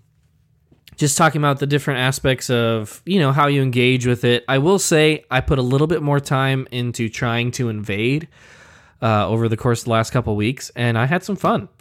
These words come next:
Um, I began to realize the way to do it, and I think last time we talked, I just hadn't done it enough, but the way to do it is obviously use your multiplayer status on your map to see where people are,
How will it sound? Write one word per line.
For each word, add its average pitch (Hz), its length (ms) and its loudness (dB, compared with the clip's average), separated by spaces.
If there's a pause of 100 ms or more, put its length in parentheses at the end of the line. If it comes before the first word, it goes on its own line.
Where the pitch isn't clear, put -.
(560)
Um, 92 460 -4 (440)
I 117 100 4
began 156 300 4
to 160 60 6
realize 147 420 4
the 123 80 0
way 139 180 4
to 185 80 4
do 151 180 4
it, 151 280 4
and 117 180 -2
I 113 80 -2
think 151 320 -4
last 135 240 0
time 135 140 0
we 123 100 0
talked, 117 320 0
I 110 80 -2
just 104 180 -6
hadn't 107 200 -2
done 107 160 -2
it 98 100 -6
enough, 104 300 -6
but - 140 -6
the 107 80 -4
way 135 160 2
to 143 80 2
do 131 140 0
it 127 180 0
is 117 120 -2
obviously 113 840 0
use 123 400 2
your 131 100 2
multiplayer 123 600 2
status 120 540 0
on 123 300 0
your 120 100 2
map 117 340 0
to - 100 -12
see 117 220 -2
where 113 180 2
people 120 300 -2
are, 107 300 0